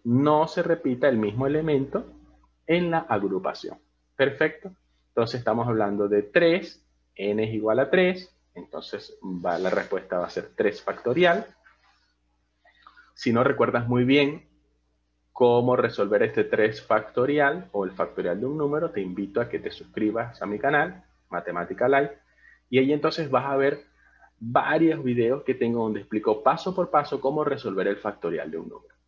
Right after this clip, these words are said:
Entonces, factorial de tres, tres por dos por uno, tres por dos, seis por uno, seis.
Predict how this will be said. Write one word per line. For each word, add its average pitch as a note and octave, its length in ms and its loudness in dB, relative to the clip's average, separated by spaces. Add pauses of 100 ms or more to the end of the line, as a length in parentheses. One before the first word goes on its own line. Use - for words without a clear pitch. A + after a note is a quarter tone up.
(160)
Entonces, G#2+ 320 -10
factorial A#2 460 2
de D3 100 4
tres, F3+ 380 2
tres G#2+ 240 4
por G#2+ 200 0
dos G#2+ 180 2
por D#3+ 180 4
uno, A3 380 2 (640)
tres - 160 -2
por F2+ 180 -4
dos, - 180 -2
seis D3 280 -2
por G2 200 -2
uno, F#2+ 360 -4
seis. - 460 -14